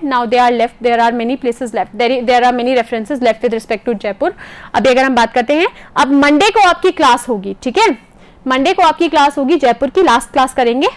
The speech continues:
उस दिन आपका क्या क्या देखने को मिलेगा आपको जयपुर के एसोसिएशन में, आपका minerals and architect-, uh, minerals and agriculture, आपका rivers and lakes, then economics में industry and trade,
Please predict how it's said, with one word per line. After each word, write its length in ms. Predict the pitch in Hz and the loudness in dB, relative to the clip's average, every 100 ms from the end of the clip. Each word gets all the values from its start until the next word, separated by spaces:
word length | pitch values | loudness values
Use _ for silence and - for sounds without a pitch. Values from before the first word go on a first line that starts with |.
| - - | -8 -6
उस 120 | 262 | -2
दिन 140 | 311 | 0
आपका 240 | 311 - 320 | 0 -2 -2
क्या 180 | 285 247 | 0 0
क्या 140 | 320 | 0
देखने 260 | 285 285 302 | -2 -4 -4
को 100 | 294 | -2
मिलेगा 260 | 269 269 | 0 0
आपको 180 | 285 294 | -2 -2
जयपुर 280 | 269 240 254 | -2 -2 -2
के 100 | 269 | -4
एसोसिएशन 480 | 247 254 247 240 269 | -4 -4 -6 -6 -2
में, 160 | 294 415 - - - 240 | -2 -2 -8 -20 -6 -2
आपका 380 | 254 - 277 277 | -2 2 2 2
minerals 400 | 269 262 349 349 | 2 2 0 2
and 120 | 320 | 0
architect-, 440 | 285 320 285 247 | 0 0 -2 0
uh, 120 | 254 247 | 0 2
minerals 320 | 269 302 302 | 0 0 0
and 220 | 311 - | -2 -2
agriculture, 540 | 233 294 285 277 370 453 - - - | -2 0 0 0 -2 -4 -10 -20 -6
आपका 220 | 247 294 | -4 0
rivers 300 | 262 254 330 | 0 2 2
and 180 | 339 320 277 | 2 2 2
lakes, 280 | 359 - - - 247 | 0 -4 -16 -12 -4
then 180 | 262 247 | -4 -2
economics 440 | 262 277 302 - | -2 -2 -4 -4
में 60 | 277 | -2
industry 340 | 247 - 320 | -2 -2 -2
and 200 | 330 311 | -2 -2
trade, 280 | 311 339 | -2 -2